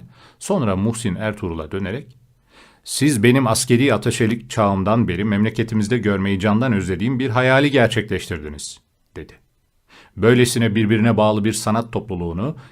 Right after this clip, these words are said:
kendi imkanlarınızla hazırlayıp bize getirdiniz, gösterdiniz. Şimdi ben devlet reisi olarak size soruyorum. Hükümetten ne gibi bir yardım istersiniz?" Muhsin Ertuğrul düşündü. Yeni yeni kendini var etmeye çalışan tiyatronun o kadar sorunu vardı ki,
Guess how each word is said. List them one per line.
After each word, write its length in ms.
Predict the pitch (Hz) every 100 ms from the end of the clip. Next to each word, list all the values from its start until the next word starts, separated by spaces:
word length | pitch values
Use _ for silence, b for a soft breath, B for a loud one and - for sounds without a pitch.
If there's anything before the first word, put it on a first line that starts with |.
| B
kendi 280 | - 117 143
imkanlarınızla 880 | 131 110 117 110 107 107 117 98 87
hazırlayıp 520 | 95 92 92 113 -
bize 180 | 92 113
getirdiniz, 800 | 107 104 87 82 110 175 - -
gösterdiniz. 840 | 101 101 117 101 90 82 - - - _ b b b
Şimdi 360 | - 98 87 87
ben 340 | 127 202 - B -
devlet 340 | 104 117 135
reisi 300 | 110 104 -
olarak 340 | 104 95 180 -
size 240 | 110 117
soruyorum. 640 | 117 110 110 98 78 - b b b
Hükümetten 680 | 101 123 123 123 143 139
ne 60 | 170
gibi 280 | 143 120 110
bir 100 | 101
yardım 360 | 98 90 80
istersiniz?" 760 | 80 - 85 - - - - - _ _ _ _ _ _ b b b b
Muhsin 400 | 127 - 202 180
Ertuğrul 480 | 117 104 95 104 117
düşündü. 420 | - 92 80 82 _ _ _ _ b b b
Yeni 320 | 98 143 185
yeni 180 | 110 90
kendini 360 | 107 98 101
var 180 | 95 104
etmeye 300 | 110 110 95
çalışan 400 | - 92 - 95
tiyatronun 540 | - 98 - 104 104 104
o 100 | 104
kadar 260 | 147 127
sorunu 440 | 117 - 101 104 104
vardı 340 | 101 104 170
ki, 280 | - 92